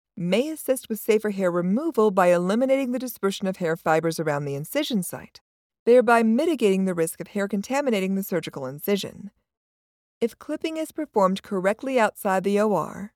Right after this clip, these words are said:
or inside the O R with a concurrent use of an S C V A D,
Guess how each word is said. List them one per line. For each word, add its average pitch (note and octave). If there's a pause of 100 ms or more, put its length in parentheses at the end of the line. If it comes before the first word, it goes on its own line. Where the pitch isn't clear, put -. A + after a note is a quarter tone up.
(160)
or G3+
inside G#3
the F3
O D#3+
R D3+
with F3+
a F3+
concurrent F3+
use E3+
of D#3+
an E3
S D#3+
C D#3+
V C#3+
A A#2+
D, G#3